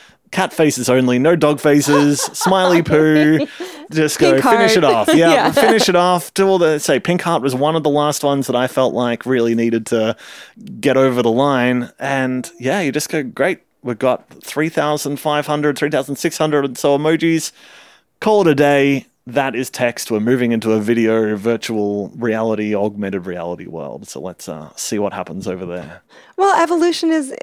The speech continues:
Speaker 2: inevitable.
Speaker 1: Yes.
Speaker 2: So, and, and that's part of the magic of emojis, too, is that they don't always mean what they meant six months ago.
Speaker 1: Yes.
Speaker 2: And that's what keeps them exciting.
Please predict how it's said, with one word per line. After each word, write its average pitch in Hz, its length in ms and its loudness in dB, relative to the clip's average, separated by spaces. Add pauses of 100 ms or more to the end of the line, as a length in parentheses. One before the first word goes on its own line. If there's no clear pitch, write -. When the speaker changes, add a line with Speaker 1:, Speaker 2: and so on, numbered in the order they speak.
(200)
Speaker 2:
inevitable. 220 720 2
Speaker 1:
Yes. 101 320 0
Speaker 2:
So, 214 460 0
and, 208 340 0
and 220 160 0
that's 214 180 0
part 226 240 0
of 202 160 -2
the 190 80 0
magic 180 420 0
of 160 120 -2
emojis, 165 500 0
too, 190 180 0
is 156 120 -2
that 160 100 -4
they 165 80 0
don't 160 320 -2
always 175 360 0
mean 160 160 2
what 160 120 0
they 151 120 0
meant 147 440 -4
six - 240 -8
months 180 200 -2
ago. - 280 -4 (160)
Speaker 1:
Yes. - 380 -4
Speaker 2:
And 180 100 2
that's 175 240 -2
what - 160 -4
keeps - 300 -8
them 151 80 -8
exciting. 143 560 -4